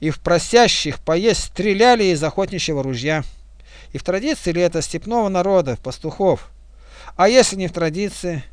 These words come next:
то традиция откуда? Степан Колованов пошел с ножом на ружье, ранил казаха. Казах отнял ружье и продукты. Пошли дальше. Но казахи выслеживали их на конях,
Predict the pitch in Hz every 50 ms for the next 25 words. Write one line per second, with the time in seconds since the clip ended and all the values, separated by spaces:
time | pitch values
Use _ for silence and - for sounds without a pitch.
0 | - - - - - - - 170 170 - 220 240 233 240 262 240 - - 135 120
1 | 123 123 - - 151 131 113 110 104 - - - - - - - - - - -
2 | - - - - - - - - - - - - - 143 - 240 254 240 - 220
3 | 208 202 196 208 220 220 220 202 - 196 175 - 202 208 202 - - 185 160 151
4 | 196 190 185 180 165 156 156 147 135 139 165 170 170 139 - - - - - -
5 | - - 131 175 202 214 202 196 165 175 151 139 160 147 - 170 175 175 170 -
6 | - - - - - - - - - 151 143 175 180 175 - 170 175 160 - 202
7 | 233 247 240 226 226 202 170 175 202 196 190 175 185 160 143 143 151 147 - -
8 | 147 131 - - - - 139 143 - 196 170 156 147 135 - - 117 107 - -
9 | - - - - - - - 147 190 233 - - 220 190 240 247 208 - 214 208
10 | 202 190 - - 202 220 233 214 185 208 208 202 190 190 196 185 160 165 170 156
11 | - 185 190 202 196 190 170 - -